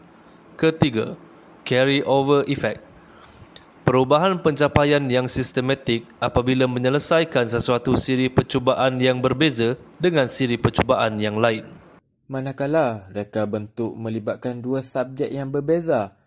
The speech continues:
Speaker 2: dalam eksperimen ialah between subjects design. Between subject design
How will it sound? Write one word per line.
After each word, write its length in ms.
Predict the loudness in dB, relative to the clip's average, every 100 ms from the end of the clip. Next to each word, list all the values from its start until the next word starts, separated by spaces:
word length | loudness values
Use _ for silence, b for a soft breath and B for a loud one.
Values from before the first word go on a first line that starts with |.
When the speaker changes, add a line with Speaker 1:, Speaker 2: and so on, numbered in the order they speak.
| _
Speaker 2:
dalam 400 | _ -6 -4 -6 -8
eksperimen 720 | -12 -8 -8 -6 -6 -8 -10 -12
ialah 480 | -8 -4 -6 -8 -16 _ -10
between 480 | -8 -6 -8 -8
subjects 560 | -6 -8 -4 -6 -6 -14
design. 560 | -14 -12 -12 -14 -18 _ _ _ _ _ _ _ _ _ _ _ _ _
Between 480 | -6 -4 -4 -6
subject 400 | -2 -6 -4 -4
design 560 | -4 -4 -6 -6 -10